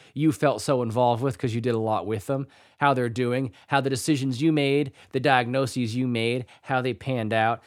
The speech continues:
And then longer term, how those patients are doing overall. Y-, longer term, you're probably gonna have to track these patients in some other way. Often the easiest way in your E M R is just to keep a list. Patients who you thought were interesting, who you wanna see how they're doing,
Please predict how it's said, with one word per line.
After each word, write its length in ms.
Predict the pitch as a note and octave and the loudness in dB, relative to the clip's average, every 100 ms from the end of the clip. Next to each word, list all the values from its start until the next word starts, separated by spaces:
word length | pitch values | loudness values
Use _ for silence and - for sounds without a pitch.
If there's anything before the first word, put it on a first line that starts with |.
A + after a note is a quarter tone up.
| - - | -12 -2
And 120 | E3+ | 0
then 100 | D#3+ | 2
longer 460 | D#3+ F#3+ A#3+ G#3+ | 4 6 4 2
term, 460 | F#3 - G#2+ A2 B2 _ _ _ | -4 -2 -2 -2 -6 _ _ _
how 180 | E3+ E3 | 6 6
those 160 | D#3+ | 4
patients 420 | - D#3 C#3+ D3+ C#3+ | 4 0 2 -2 -2
are 80 | |
doing 540 | C3 C3+ C3 B2 A#2+ G#2+ _ _ | 0 0 2 0 -2 -8 _ _
overall. 640 | C#3 C#3+ A#2+ B2+ A2 F2 - - - - | 0 2 2 2 2 0 -8 -20 -20 -18
Y-, 100 | - _ _ _ _ | -18 _ _ _ _
longer 400 | D#3 G#3+ A#3+ A3 | 6 8 8 2
term, 400 | G#3+ F#3+ F3 E3 | 2 2 2 2
you're 120 | D3+ | 0
probably 320 | - E3+ E3 | 0 2 2
gonna 160 | D#3 C#3+ | 2 0
have 260 | A#2 C3+ - | 0 0 0
to 80 | |
track 400 | A2 - C#3+ C3+ | -14 -2 2 2
these 140 | B2+ A2 | -2 -6
patients 480 | - A2+ - G#2+ B2 | -4 -4 -4 -6 -8
in 60 | |
some 200 | G2+ G#2+ | -8 -6
other 160 | G2+ F#2+ | -4 -4
way. 220 | F2+ F#2+ | -4 0
Often 340 | C3 D#3 E3+ | 4 4 2
the 160 | D3 F3 | -2 0
easiest 320 | G3+ F3 D3+ | 0 2 2
way 360 | D3 C#3+ C#3+ C3+ - _ | 2 2 2 -2 -12 _
in 180 | - D#3+ | -2 0
your 100 | C#3+ | 2
E 140 | C3+ | 0
M 120 | C3 C3 | 0 4
R 220 | B2+ B2+ | 4 2
is 80 | A#2+ | 0
just 180 | D3 | -6
to 60 | - | -4
keep 180 | D3 - | -6 -4
a 60 | |
list. 400 | G#2 F#2+ E2 - - _ _ | -2 -2 -6 -12 -20 _ _
Patients 340 | F3 D#3 D3+ - | 0 0 -2 -2
who 60 | |
you 160 | C3 B2 | 0 -2
thought 280 | - B2+ - | 0 0 0
were 320 | A2 G#2 F#2 _ _ _ _ | -2 -2 -4 _ _ _ _
interesting, 500 | F#3 F3 D#3 - D#3+ C#3+ | -6 -4 -4 0 0 2
who 80 | |
you 140 | C3 A#2+ | 0 2
wanna 320 | B2 C3 C3 | 4 4 2
see 160 | - C#3 | 0 2
how 160 | B2+ | 2
they're 140 | A#2+ A2+ | 2 0
doing, 420 | C3 C3 B2+ | 0 0 0